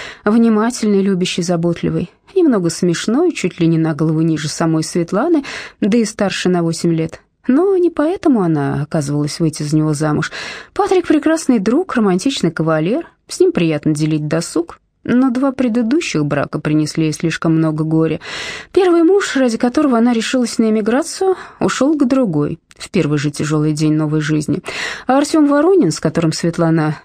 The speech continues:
надеялась состариться и умереть в один день, которого я нетерпеливо ждала из бесконечных командировок в самые жуткие уголки мира,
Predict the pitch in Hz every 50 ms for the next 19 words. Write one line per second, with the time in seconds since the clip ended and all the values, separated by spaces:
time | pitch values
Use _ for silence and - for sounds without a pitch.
0 | - - 190 190 175 160 160 151 147 151 151 147 - - 165 160 - - 165 156
1 | 151 143 - - 175 170 165 165 190 240 277 269 - 151 147 139 147 147 147 147
2 | 151 156 170 185 - _ _ _ - - - - - 262 214 180 165 165 160 156
3 | 156 156 - 165 156 - 170 170 214 233 214 165 147 143 143 151 147 151 202 262
4 | 269 185 143 - - 143 - - 160 156 156 160 - - 160 - - - 160 156
5 | 151 147 160 151 170 233 269 240 - - - - 160 151 151 151 151 143 143 208
6 | 269 - - - 147 151 156 156 147 139 - - 156 160 175 233 311 - 190